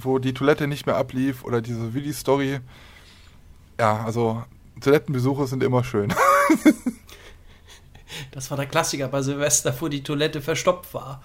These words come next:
Speaker 1: Alter
Speaker 2: Und dann
Speaker 1: Schwede.
Speaker 2: mussten wir immer warten. "Du warst grad auf Klo, ne?" "Ja." "Hast du groß gemacht?"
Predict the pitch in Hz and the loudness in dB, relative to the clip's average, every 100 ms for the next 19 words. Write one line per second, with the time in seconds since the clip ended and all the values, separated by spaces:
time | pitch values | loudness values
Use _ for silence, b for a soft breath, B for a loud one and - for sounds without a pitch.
0 | b b - - 117 - 143 147 175 - | b b -8 -6 -6 -6 -4 -2 -2 -2
1 | 156 151 139 143 165 - 147 135 B B | -2 0 2 4 2 2 -6 -6 B B
2 | B B B - 143 165 170 156 139 131 | B B B -10 -2 0 0 -2 -4 -6
3 | 156 135 147 - 160 147 208 - 180 214 | -6 -4 -2 -2 -2 -2 -2 -4 -4 -4
4 | 196 190 226 - 180 180 240 | -4 -2 -2 -2 -4 -4 -6